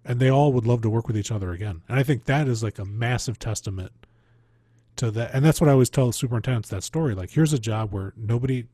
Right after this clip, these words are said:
had heard of this ever, right? And they all said at the end of it that they'd love to work with each other again in a heartbeat.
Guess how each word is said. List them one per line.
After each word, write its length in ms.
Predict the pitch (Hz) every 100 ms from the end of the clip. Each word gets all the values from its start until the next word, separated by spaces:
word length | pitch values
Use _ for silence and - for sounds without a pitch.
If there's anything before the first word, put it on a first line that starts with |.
| 120
had 120 | 110 104
heard 180 | 117
of 80 | 107
this 180 | 95 -
ever, 380 | 104 90 92 - _ _ _ _ _ _ _ _
right? 240 | 110 120 - _ -
And 120 | 120
they 80 | 131
all 140 | 143
said 180 | - 127
at 100 | 110
the 120 | 110
end 120 | 170
of 80 | 139
it 100 | 98
that 120 | 110
they'd 180 | 95 90
love 200 | 110 127
to 60 | 139
work 180 | 127 -
with 100 | 110
each 160 | 107
other 320 | 113 107 107 -
again 380 | 107 107 104 101
in 100 | 95
a 40 |
heartbeat. 480 | 107 101 - 92